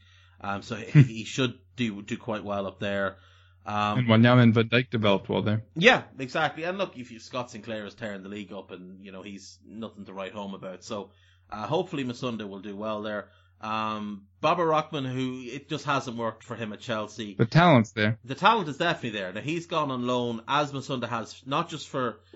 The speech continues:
Speaker 1: the rest of this season, but for the rest of the season and all of next season. So, two long-term loans there. Uh, Kennedy went to Newcastle. He's a, he's a decent enough player, whether he's, you know,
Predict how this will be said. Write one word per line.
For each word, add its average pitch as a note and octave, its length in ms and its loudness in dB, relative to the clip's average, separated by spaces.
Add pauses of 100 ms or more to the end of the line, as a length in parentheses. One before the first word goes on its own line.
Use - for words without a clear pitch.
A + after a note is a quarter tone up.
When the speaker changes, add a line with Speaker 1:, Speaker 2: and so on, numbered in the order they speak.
(160)
Speaker 1:
the B2 80 -6
rest A#2+ 240 -2
of - 60 -8
this C3 160 -6
season, A2+ 260 -6
but G2+ 100 -16
for G2+ 60 -20
the G#2+ 80 -12
rest C3+ 240 -6
of A#2+ 80 -10
the - 40 -18
season G#2+ 300 -10
and A2 120 -8
all B2 260 0
of G#2 80 -10
next G#2+ 280 -12
season. G2 280 -12
So, G#2+ 240 -10 (320)
two D3+ 160 -4
long-term B2 720 0
loans G#2 260 -2
there. G#2 380 -2 (360)
Uh, G#2+ 240 -4
Kennedy G3 380 2
went F3 220 0
to C#3+ 80 -8
Newcastle. C3+ 720 -4
He's B2+ 340 -8
a, G#2 140 -8
he's G#2 240 -14
a F#2+ 40 -14
decent A2 380 -10
enough A2 240 -6
player, G#2+ 420 -2
whether G#2 220 -10
he's, F#2+ 200 -12 (580)
you G#2 100 -14
know, F#2+ 220 -12